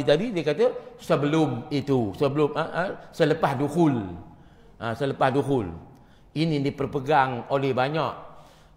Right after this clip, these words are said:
kitab-kitab turas, umpamanya kitab apa, Aidahul Bab, yang saya pernah mengaji kitab kahwin tu nipis je, Aidahul Bab, dia kata selepas dukhul. Tapi bila kita ngaji kitab besar ni, dah ada empat,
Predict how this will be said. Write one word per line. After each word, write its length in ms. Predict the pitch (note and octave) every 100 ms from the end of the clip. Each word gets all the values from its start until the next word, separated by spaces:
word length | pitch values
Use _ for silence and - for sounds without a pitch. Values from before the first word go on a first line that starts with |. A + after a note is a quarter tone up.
| -
kitab-kitab 560 | C#3+ D#3+ C#3 C#3 D3 C#3+
turas, 400 | C#3+ D3 A#2 -
umpamanya 480 | C3 B2 C3 C3+ C3
kitab 640 | A#2+ B2+ C3+ B2 - - - - - - _ _ _ _ -
apa, 320 | G#2+ A2+ -
Aidahul 560 | C3+ C3 C3+ C#3 B2+
Bab, 320 | C3+ G#2 - A2+
yang 160 | C#3 B2+
saya 240 | B2 B2+
pernah 160 | C3 B2+
mengaji 400 | A#2+ B2+ B2 B2+
kitab 560 | A#2 B2 B2 - - -
kahwin 320 | A#2+ C3 A#2
tu 80 | C3
nipis 320 | B2+ B2 C3 B2
je, 240 | C3 G2 - - -
Aidahul 480 | B2 B2 B2+ A#2+ A#2+
Bab, 480 | A2 D#3 - - - -
dia 160 | - A#2
kata 240 | A#2 D3+
selepas 480 | D3+ D3 B2 - A2+
dukhul. 560 | A2 A#2+ C#3 A2+ F#2 D#2+ - - - - -
Tapi 320 | A#2+ - D3+
bila 160 | C3+
kita 240 | C3+ - C3+
ngaji 240 | C3 C3+
kitab 320 | B2 C3+ C3+
besar 320 | C3+ B2+ C3+ B2+
ni, 160 | F3
dah 160 | B2+ A#2+
ada 160 | A#2+
empat, 320 | A#2+ - C3